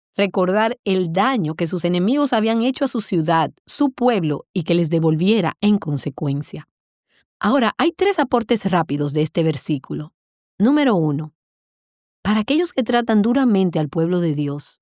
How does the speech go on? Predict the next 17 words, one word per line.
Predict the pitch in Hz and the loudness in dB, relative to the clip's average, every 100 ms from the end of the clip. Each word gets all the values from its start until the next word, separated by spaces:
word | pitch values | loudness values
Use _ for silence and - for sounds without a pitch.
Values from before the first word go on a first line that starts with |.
| _ | _
sean | - 262 269 | -4 0 0
naciones, | 202 - 185 208 226 220 - - _ _ - | 0 -2 0 0 0 -2 -4 -12 _ _ -12
sean | - 196 220 220 202 | -4 0 2 2 0
individuos, | 175 160 156 226 214 208 208 - _ _ _ _ - | 0 0 0 0 0 0 -4 -10 _ _ _ _ -4
para | 220 240 | 0 0
aquellos | 349 370 339 | 2 2 2
quienes | 285 254 220 | 2 2 0
tratan | - 240 262 277 | 0 0 2 0
al | 214 185 | 0 0
pueblo | 214 254 262 | 0 2 2
de | 214 | 2
Dios | 196 208 214 - | 2 0 0 -4
duramente, | 170 190 269 254 185 180 165 | -4 0 2 2 2 0 -2
quienes | 190 190 196 | 0 0 -2
permanecen | - 208 202 233 277 339 | -2 0 2 0 0 0
de | 285 | 0
pie | 208 190 220 180 - | -2 -2 0 0 -4